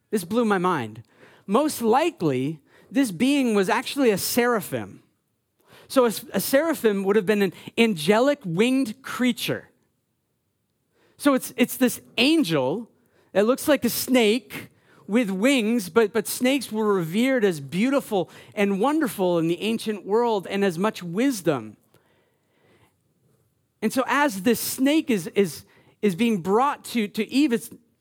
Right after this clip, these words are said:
maybe it's not just a snake. Maybe this is one of God's angelic beings that he made. And so when Eve doesn't respond like, "Ah, a talking snake," it's because she knew. She knew of the seraphim. He had already spent time in the garden.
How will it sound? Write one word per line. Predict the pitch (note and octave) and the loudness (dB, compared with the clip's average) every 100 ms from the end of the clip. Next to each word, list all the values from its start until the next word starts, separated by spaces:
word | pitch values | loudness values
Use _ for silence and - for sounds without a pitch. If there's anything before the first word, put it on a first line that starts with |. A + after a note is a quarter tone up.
| _ _ _ - | _ _ _ 0
maybe | B3 D#4+ | 2 2
it's | C4+ | 0
not | A#3 A#3 G#3 | 0 0 -2
just | G#3 - | -6 -6
a | |
snake. | D#3 - C#4 C#4+ | -10 -2 -2 -2
Maybe | E3+ A3 C4+ | -2 -2 -2
this | A#3 A#3 A3+ | -2 -4 -4
is | F#3 | -4
one | A3 A#3+ | -2 0
of | G3+ - - - _ _ _ D#3 | -2 -6 -20 -20 _ _ _ 0
God's | B3 B3+ G#3 | 2 2 0
angelic | A3+ F#3+ B3+ G3 D#3 | 2 2 2 0 0
beings | A#3+ D4 A3 D3+ | 0 2 0 0
that | E3+ | 0
he | C#3+ G#3+ | 0 0
made. | F#3+ C4 D4 C#3+ - _ _ _ _ _ _ - | 2 0 0 -4 -10 _ _ _ _ _ _ 0
And | B3+ | 0
so | - C#4 | 2 0
when | B3 A#3 | 0 0
Eve | - D#4 D4 | 2 2 4
doesn't | B3 A3 B3+ | 2 4 0
respond | A#3 - C#4 C#4+ B3+ | -2 -2 0 2 0
like, | A#3+ | 0
"Ah, | C4+ F4 F#4 D#4 | 2 2 2 0
a | |
talking | - C4 C4 C4 | 0 -2 0 -4
snake," | - B3+ D4+ E4+ | -2 -2 0 0
it's | B3+ - | -4 -6
because | B3+ B3+ | -4 -4
she | - - C4+ | -4 -4 -2
knew. | B3 C4+ D#4+ F3 B2 A#2 _ _ _ _ _ _ _ | 0 0 0 -2 -6 -10 _ _ _ _ _ _ _
She | - B3 | -6 -2
knew | A#3+ D#4+ | 0 0
of | F#3 | 0
the | D3+ | -4
seraphim. | - C3+ A2+ G#2 - - - _ _ | -4 -6 -6 -10 -18 -20 -20 _ _
He | - | -2
had | C#4 | 0
already | C4+ C#4 | 2 0
spent | - - C#4 A#3+ | -2 -2 -2 -4
time | - C4+ D#4 | -6 -2 0
in | C4 | 0
the | F3 | 0
garden. | C#3+ A#2+ G#2 - | 0 -2 -6 -14